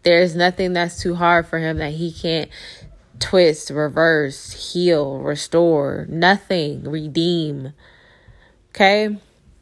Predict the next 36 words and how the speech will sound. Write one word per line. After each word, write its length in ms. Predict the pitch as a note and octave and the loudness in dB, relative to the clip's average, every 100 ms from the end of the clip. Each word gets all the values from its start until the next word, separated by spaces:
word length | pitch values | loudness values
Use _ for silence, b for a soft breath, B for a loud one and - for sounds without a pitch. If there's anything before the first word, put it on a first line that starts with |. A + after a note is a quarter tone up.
| _ _ _ - - | _ _ _ -10 -2
Anyway, 520 | G3 F#3+ D#3 D#3 D#3 D3 | 0 2 0 -4 -6 -12
staying 400 | - G3+ G3 G3 | -8 -4 -2 -2
on 140 | F3+ | -4
topic, 720 | F3 E3 - D#3+ D#3+ - - - B2+ | -4 -4 -4 -4 -4 -8 -18 -20 -14
um, 300 | D#3 D#3 D#3+ | -8 -6 -6
I'm 100 | F3+ | 0
about 180 | E3+ E3 | 0 0
to 80 | - | -4
end 260 | D#3+ D#3+ | -6 -4
this. 300 | D#3 D#3 D#3+ - b b b | -4 -4 -6 -12 b b b
To 100 | - | -10
keep 240 | - A3+ A#3+ | -6 -4 -2
it 140 | G#3+ | -2
black 260 | F3 E3+ - | -2 -4 -6
and 120 | D#3+ | -6
white, 480 | D#3 D3+ D#3 D3+ - - | -4 -4 -4 -6 -10 -8
you 300 | F#3 G3 G3+ | -4 -2 -4
have 340 | F3+ F3+ F3 - | -4 -4 -4 -6
to 100 | F3+ | -6
know 260 | E3+ D#3+ | -4 -6
who 120 | D#3+ | -6
you 260 | D3+ D3 C#3+ | -8 -6 -4
are 420 | D3 D3 D3 D#3+ - - _ B B B B B _ | -4 -6 -8 -12 -18 -20 _ B B B B B _
in 200 | F3 E3 | -6 -4
the 80 | D#3 | -6
kingdom. 680 | - D#3+ D3 C#3 C#3 D3 D3 - - _ - - _ - - _ - - - - | -6 -6 -6 -10 -10 -14 -18 -20 -20 _ -20 -20 _ -20 -20 _ -18 -18 -12 -10
You 300 | E3 F3+ G3 | -6 -2 0
are 160 | F3 D#3 | 2 0
nothing 540 | D#3+ E3 F3+ - F3 | -2 0 0 -2 -4
less 360 | E3+ E3 E3 - | 0 0 0 -2
than 300 | D#3+ D#3 D3 | -6 -6 -4
what 200 | D#3 D3 | -6 -4
God 300 | D#3+ E3 E3 | -2 -2 -2
says 380 | - D#3 D#3 D3 | -2 -2 -2 -6
about 400 | D3+ D#3+ - - | -10 -10 -12 -14
you. 240 | C3+ | -14